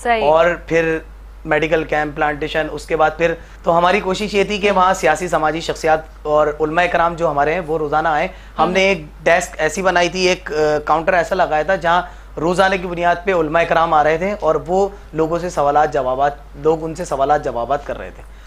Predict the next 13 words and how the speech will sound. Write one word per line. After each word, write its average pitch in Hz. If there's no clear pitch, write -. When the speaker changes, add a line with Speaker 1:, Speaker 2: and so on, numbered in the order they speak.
Speaker 1:
अच्छा, 220
माशाल्लाह। 208
Speaker 2:
बिल्कुल। 185
Speaker 1:
तो -
Speaker 2:
और 160
Speaker 1:
वो 240
बहुत 247
अच्छा 277
महफिल, 247
Speaker 2:
बिल्कुल 240
एक 214
Speaker 1:
आगे 208
तक 233